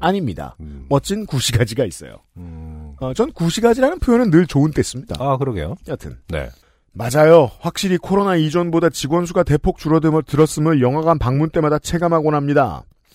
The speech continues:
Speaker 1: 당시 땡가박땡의 복도에서는 단 한 명의 젊은 직원만이 상황을 파악하고 있었고
Speaker 2: 나는 이 땡가박땡을 볼 때마다 자꾸 최가박당이 생각나요.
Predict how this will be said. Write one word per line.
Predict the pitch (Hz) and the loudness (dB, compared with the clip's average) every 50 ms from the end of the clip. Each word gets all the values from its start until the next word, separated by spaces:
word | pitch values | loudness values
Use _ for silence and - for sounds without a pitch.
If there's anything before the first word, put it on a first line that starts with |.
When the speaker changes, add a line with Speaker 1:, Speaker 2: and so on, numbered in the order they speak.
| - - _ _ - | -20 -20 _ _ -6
Speaker 1:
당시 | - - 147 170 170 180 180 | -2 0 2 2 4 4 2
땡가박땡의 | 147 - 185 190 196 202 190 190 175 - - 185 180 185 185 175 | 2 4 4 4 6 8 8 6 6 4 2 2 2 4 2 2
복도에서는 | - 147 135 - - 170 165 160 143 160 160 165 165 | 0 -2 -4 -2 0 2 2 2 2 2 0 -2 -2
단 | 151 143 147 147 | -2 0 0 0
한 | 147 - - 202 208 208 | -2 -4 -8 -6 -4 -2
명의 | 202 196 190 185 | -2 -2 -2 0
젊은 | - 147 143 143 151 147 139 | 2 2 2 2 2 0 0
직원만이 | 135 143 147 135 135 135 135 135 | 2 4 4 4 4 2 0 0
상황을 | 127 156 156 156 151 143 139 | -2 -2 0 2 2 0 0
파악하고 | - - 143 143 - 135 135 127 110 | 2 2 0 2 2 0 0 0 0
있었고 | 95 - 90 - - 120 104 82 - - - _ | 0 -4 -8 -4 -2 -2 -2 -2 -4 -10 -10 _
Speaker 2:
나는 | - 104 117 135 | 0 4 6 6
이 | 127 113 104 | 6 6 4
땡가박땡을 | 147 165 185 214 220 220 202 190 175 - _ - 156 147 147 143 143 139 139 135 123 | 4 4 4 6 6 6 6 6 4 2 _ 0 0 2 2 2 2 2 2 2 2
볼 | - 104 | 0 0
때마다 | - - 113 107 101 107 107 | 2 2 2 4 4 2 0
자꾸 | - - - - 107 | -2 -4 -8 -8 -8
최가박당이 | - - - 202 233 233 - - - - 135 113 101 | -6 -6 -4 -2 0 2 2 2 2 2 0 2 2
생각나요. | - 92 82 82 73 73 73 65 64 69 78 90 85 | 0 -2 -2 -4 -4 -4 -4 -6 -6 -6 -8 -8 -10